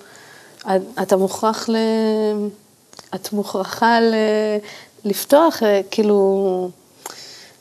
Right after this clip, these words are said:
לצאת מהקליפה הזאת, לצאת מהקופסה שלך ומהצנון שלך, כן?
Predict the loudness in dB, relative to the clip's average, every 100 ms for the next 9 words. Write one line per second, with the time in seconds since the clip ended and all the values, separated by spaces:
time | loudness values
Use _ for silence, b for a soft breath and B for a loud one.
0 | -6 -2 2 4 4 2 4 4 4 2
1 | 0 -2 -2 0 2 2 2 -2 -4 -4
2 | -2 -2 0 2 2 2 2 0 -4 -6
3 | -6 -2 2 2 2 2 2 0 -2 -2
4 | 0 0 -2 -2 -6 -6 0 4 4 4
5 | 2 0 -2 0 2